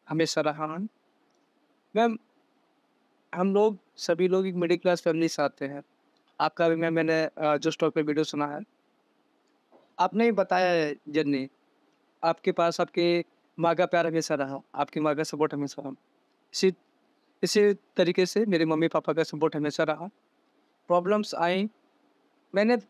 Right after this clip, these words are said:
मैम, प्रॉब्लम्स को सहा है, लेकिन उन्होंने मेरे साथ रह के मेरे दर्द को देखा है, महसूस किया है। मैं दर्द में सर से चिल्लाया हूँ क्योंकि मुझे हुआ है। उन्होंने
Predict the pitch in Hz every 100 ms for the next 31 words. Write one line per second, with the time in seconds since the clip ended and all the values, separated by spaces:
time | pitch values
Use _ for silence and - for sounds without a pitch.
0 | - 190 233 240 - 185 190 220 233 -
1 | 226 247 - _ _ _ _ _ _ _
2 | _ _ _ - 185 175 175 147 - _
3 | _ _ _ _ 180 190 233 208 180 202
4 | 226 220 214 208 214 196 202 233 214 208
5 | 208 165 190 190 220 208 226 254 302 -
6 | _ _ _ _ _ _ _ _ _ _
7 | _ _ _ _ - - _ 160 190 208
8 | 247 240 240 220 196 233 226 - 165 139
9 | 131 _ _ _ _ - 185 240 226 220
10 | 214 247 247 247 262 220 214 190 185 196
11 | 190 185 190 190 196 190 165 160 151 139
12 | 139 _ _ _ _ _ _ 196 233 262
13 | 277 277